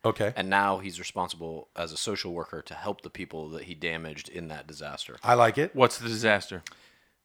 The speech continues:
Speaker 2: Uh, toilet overflow or something. I'm not sure
Speaker 3: Massive
Speaker 2: what the
Speaker 3: toilet
Speaker 2: disaster would be,
Speaker 3: overflow.
Speaker 2: but, uh, you know, maybe he was responsible for, a cop is strange. It would be easier. <laughs> I,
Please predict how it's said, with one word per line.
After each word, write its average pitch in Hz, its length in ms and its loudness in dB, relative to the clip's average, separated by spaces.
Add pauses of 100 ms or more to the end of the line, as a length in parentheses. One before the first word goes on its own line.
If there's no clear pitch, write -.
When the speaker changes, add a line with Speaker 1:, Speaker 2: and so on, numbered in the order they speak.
Speaker 2:
Uh, 85 640 0
toilet 98 400 0
overflow 92 500 -8
or 92 100 -8
something. 95 320 -12 (1500)
I'm 135 120 8
not 160 180 6
sure 123 180 4
Speaker 3:
Massive 135 420 12
Speaker 2:
what 104 120 4
the - 60 -
Speaker 3:
toilet 131 120 12
Speaker 2:
disaster 117 320 6
would 104 240 0
be, - 100 0
Speaker 3:
overflow. 95 200 4
Speaker 2:
but, 92 320 0
uh, 90 340 0 (100)
you 160 100 0
know, 95 200 2 (300)
maybe 127 220 4
he 135 80 0
was 123 180 -2
responsible 104 640 0
for, 92 800 -4 (380)
a - 80 -10
cop 143 340 6
is 110 100 -2
strange. 82 640 -4 (300)
It 101 100 0
would 107 120 0
be 117 240 -6
easier. 127 460 2
<laughs> - 20 -16
I, 156 220 6